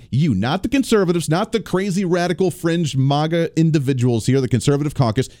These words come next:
you are dividing them with not working with conservatives and not stepping down and actually giving a, giving it up and nominating somebody else and saying, "You know what, for the betterment of this chamber, for the betterment of the American people,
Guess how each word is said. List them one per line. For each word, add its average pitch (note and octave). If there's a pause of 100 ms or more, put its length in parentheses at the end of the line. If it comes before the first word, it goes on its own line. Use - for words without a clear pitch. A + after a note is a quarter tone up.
(100)
you B2 (500)
are D#3
dividing A2
them D2 (420)
with B2
not C3+
working G3
with E3
conservatives G#2+ (280)
and C3
not C3+
stepping C3
down A2+ (340)
and B2
actually A#2
giving A2
a, G#2+ (100)
giving A#2+
it G#2
up G#2
and G2+
nominating F#2+
somebody G2
else B2+
and A2+
saying, A2
"You A#2+
know C#3
what, B2+ (180)
for -
the A#2
betterment C#3+
of B2
this G#2
chamber, D3+ (160)
for C#3+
the B2+
betterment A#2+
of G2
the G2+
American F2
people, F3